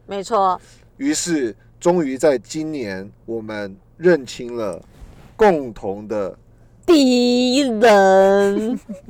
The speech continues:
Speaker 1: <laughs> 你是要讲什么啦？我想你那个嘴型是敌啊。
Speaker 2: 跟各位听众朋友们报告，当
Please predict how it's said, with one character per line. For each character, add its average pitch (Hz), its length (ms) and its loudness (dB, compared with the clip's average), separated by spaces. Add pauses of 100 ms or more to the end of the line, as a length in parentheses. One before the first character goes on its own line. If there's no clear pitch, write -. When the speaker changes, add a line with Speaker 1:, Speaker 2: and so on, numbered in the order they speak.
(300)
Speaker 1:
<laughs> 508 800 -2
你 302 120 -2
是 - 100 -14
要 - 60 4 (140)
讲 285 260 -2
什 - 60 -8 (100)
么 240 340 -6
啦？ 285 160 -4 (480)
我 - 120 2
想 370 280 4
你 359 60 -2
那 - 60 -2
个 - 80 -2 (120)
嘴 311 200 2
型 294 140 -6
是 427 60 -2 (220)
敌 254 260 -4
啊。 320 200 4 (680)
Speaker 2:
跟 208 200 -2
各 202 120 4
位 180 160 6
听 175 240 -4
众 170 220 2
朋 113 160 -6
友 120 160 0
们 92 240 -8
报 101 240 0
告， 92 340 -4 (1160)
当 208 360 0